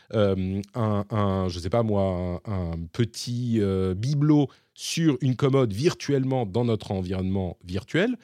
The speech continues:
eh ben, il va rester là et on pourra le voir. Et il peut y avoir des trucs qui ont des fonctions informatiques, des trucs qui donnent, euh, la météo, euh, qui donnent, euh, des informations, et cetera, et cetera.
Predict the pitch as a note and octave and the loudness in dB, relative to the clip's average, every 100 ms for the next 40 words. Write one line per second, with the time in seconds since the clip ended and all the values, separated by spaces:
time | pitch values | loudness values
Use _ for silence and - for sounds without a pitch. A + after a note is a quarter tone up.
0 | _ _ _ _ G2 G2+ G2 - A#2+ - | _ _ _ _ 0 0 0 -2 -2 -2
1 | F#2+ C3+ G3+ B2 G2 A#2 C#3+ C3 B2 G2+ | 0 0 0 -2 -2 -2 2 0 0 -4
2 | - F2+ E2+ E2 D#2 - C3 G#2 E2+ - | -4 -4 -4 -6 -10 -10 -8 -6 -6 -6
3 | F2+ - F2 - D2+ - - G2 F2+ - | -10 -8 -8 -6 -10 -10 -10 -8 -8 -8
4 | F#2 F#2+ F#2 F#2 E2+ D#2 - - - G2 | -10 -8 -4 -4 -4 -8 -16 -20 -6 -4
5 | F#2+ - F#2+ E2+ A2 A#2 A#2 A#2 A2 F#2+ | -4 -4 -4 0 4 6 6 6 4 2
6 | F#2+ G2 - F#2 G2+ G2+ F#2+ F#2 E2+ F#2+ | 0 -2 -4 -4 0 0 0 -2 -4 -4
7 | F#2 - E2+ D#2+ - G#2+ A#2+ G#2+ - E2+ | -4 -6 -8 -8 -6 -4 -2 -4 -10 -10
8 | G2 - - - | -10 -12 -20 -20